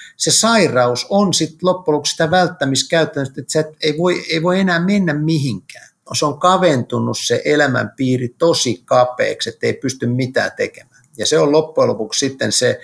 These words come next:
ikävä lopputilanne. Mutta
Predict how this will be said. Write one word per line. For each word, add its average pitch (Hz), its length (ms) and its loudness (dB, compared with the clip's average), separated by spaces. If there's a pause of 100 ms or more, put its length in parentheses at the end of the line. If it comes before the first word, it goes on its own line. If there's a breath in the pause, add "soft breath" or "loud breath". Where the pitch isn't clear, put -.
(440 loud breath)
ikävä 131 680 0
lopputilanne. 110 1160 -2
Mutta - 640 -2